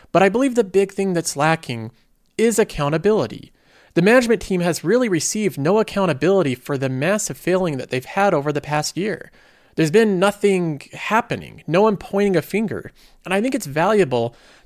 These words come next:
to have a large critical voice in the boardroom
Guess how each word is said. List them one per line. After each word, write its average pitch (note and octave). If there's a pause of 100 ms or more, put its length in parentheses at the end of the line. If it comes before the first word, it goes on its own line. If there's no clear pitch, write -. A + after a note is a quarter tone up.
to E3
have F3
a F3
large F#3
critical G3
voice C#3
in G3+
the G3+
boardroom D#3